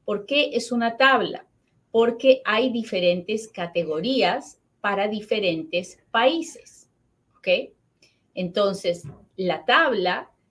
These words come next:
me va a decir, de acuerdo a las categorías, las categorías son las que le acabo de contar, hijo soltero de ciudadano, hijo casado de ciudadano, hermano de ciudadano,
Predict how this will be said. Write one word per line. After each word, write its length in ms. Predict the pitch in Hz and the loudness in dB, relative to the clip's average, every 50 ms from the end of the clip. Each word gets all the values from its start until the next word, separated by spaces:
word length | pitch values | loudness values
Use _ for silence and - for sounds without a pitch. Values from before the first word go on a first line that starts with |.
| _ _ | _ _
me 160 | 180 190 180 | -4 0 0
va 160 | 175 185 196 214 | 2 2 2 2
a 60 | 220 | 2
decir, 680 | 214 214 208 - - 233 220 220 226 220 233 - - _ _ _ _ _ _ _ _ _ _ _ _ _ _ _ _ | 2 0 -2 -2 -4 -4 -2 -2 -2 -2 -4 -6 -8 _ _ _ _ _ _ _ _ _ _ _ _ _ _ _ _
de 220 | - 180 196 196 185 | -6 2 4 4 4
acuerdo 480 | 175 - - 233 247 254 262 262 269 | 4 4 4 6 8 8 8 6 6
a 40 | 269 | 4
las 240 | 247 226 202 - - | 4 2 0 -4 -6
categorías, 920 | - - 277 269 277 294 262 233 214 202 196 175 165 170 - - - - | -2 -2 0 2 2 2 2 2 0 0 -2 0 0 0 0 -2 -6 -8
las 220 | - 170 165 - - _ - | -8 -8 -8 -8 -12 _ -8
categorías 560 | 190 175 - 170 165 170 180 214 233 254 247 | -8 -6 -4 0 0 0 0 2 0 -2 -2
son 120 | 233 202 | -4 -6
las 140 | 196 202 202 | -6 -8 -8
que 100 | - 208 | -6 -2
le 100 | 185 170 | -2 -2
acabo 260 | 165 170 165 170 175 | 0 0 2 4 4
de 120 | 180 190 185 | 4 4 2
contar, 600 | - 160 170 165 - 180 160 151 165 240 - _ _ _ _ _ _ _ _ _ _ | -4 -6 -6 -2 0 0 0 0 -2 -4 -10 _ _ _ _ _ _ _ _ _ _
hijo 400 | - 220 214 208 - - 226 214 | -8 -8 -6 -6 -4 -4 -2 -2
soltero 500 | 208 - 190 170 165 - 190 185 180 185 | -2 -2 -2 -2 -2 -2 0 0 2 2
de 140 | 185 180 180 | 0 0 -2
ciudadano, 880 | 180 - 180 170 160 147 160 175 196 226 233 233 233 226 226 233 220 - | -4 -6 -6 -4 -2 0 2 2 4 4 2 0 -2 -2 -2 -4 -4 -6
hijo 260 | 196 190 - 202 175 | -8 -10 -6 -6 -4
casado 460 | - 160 - - - 190 180 175 170 175 | -4 -4 -6 -4 -2 0 2 4 4 4
de 140 | 170 170 | 2 2
ciudadano, 960 | 165 - - 170 160 147 151 160 180 208 226 240 233 233 220 220 226 226 - - | -2 -8 -8 -6 -4 -4 -2 0 0 0 0 0 -2 -4 -4 -4 -4 -6 -6 -2
hermano 600 | 175 175 - 160 170 170 175 180 180 180 180 175 | -2 -2 -2 -2 -4 -2 -2 -2 -2 -4 -4 -2
de 100 | 170 175 | -2 -2
ciudadano, 1000 | 170 - - 165 160 147 151 156 180 208 226 233 233 233 226 233 240 254 262 - | -4 -6 -8 -6 -4 -4 -2 0 0 0 2 0 0 -2 -2 -4 -4 -6 -8 -12